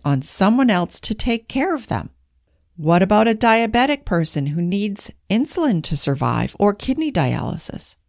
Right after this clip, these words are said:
Is it morally right to take the life of any of these human beings just because they are dependent on something or someone else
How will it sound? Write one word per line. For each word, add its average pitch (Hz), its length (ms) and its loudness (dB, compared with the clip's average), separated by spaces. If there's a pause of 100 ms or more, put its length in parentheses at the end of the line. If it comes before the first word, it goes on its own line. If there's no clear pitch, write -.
(1080)
Is 240 180 2
it 226 200 2
morally 285 680 2
right 190 680 0 (680)
to 196 100 -2
take 214 320 0
the 202 100 2
life 202 480 2
of - 220 -6
any 285 320 2
of 269 160 -4
these 226 300 -2
human 208 400 2
beings 196 460 0
just - 480 0
because 202 500 -2
they 151 200 0
are 143 120 2
dependent 220 800 -2
on 143 220 -2
something 254 720 -2
or 175 120 0
someone 190 500 0 (160)
else - 580 0